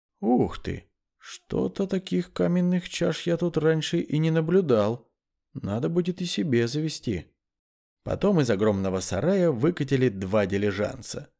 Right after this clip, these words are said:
Да таких красавцев, что у меня слюни потекли от одного только их вида.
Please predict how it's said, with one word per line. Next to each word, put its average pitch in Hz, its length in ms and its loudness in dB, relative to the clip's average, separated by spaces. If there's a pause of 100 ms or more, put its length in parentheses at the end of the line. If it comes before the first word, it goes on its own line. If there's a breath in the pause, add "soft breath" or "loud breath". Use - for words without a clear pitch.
(240)
Да - 260 -8
таких 180 540 -4
красавцев, 156 1040 0
что - 360 -2
у 165 60 2
меня 180 340 4
слюни 160 800 2
потекли 117 640 -2
от 104 200 0
одного 113 380 2
только 98 320 -2
их 95 180 -4
вида. 117 480 0